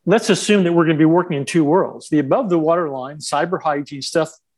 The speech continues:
needs to go on, basic blocking and tackling. But let's take a journey below the waterline. Let's try to define some what are now forty-year-old best practices on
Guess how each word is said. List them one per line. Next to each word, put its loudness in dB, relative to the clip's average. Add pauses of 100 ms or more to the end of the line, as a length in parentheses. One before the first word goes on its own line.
(140)
needs 2
to 4
go 0
on, -2
basic 0
blocking -2
and 0
tackling. -2 (640)
But 2
let's 4
take 0
a 6
journey 2
below 2
the 2
waterline. -2
Let's -4
try 0
to 0
define -2
some -6 (1000)
what 4
are 4
now 2
forty-year-old 2
best -4
practices -4
on 0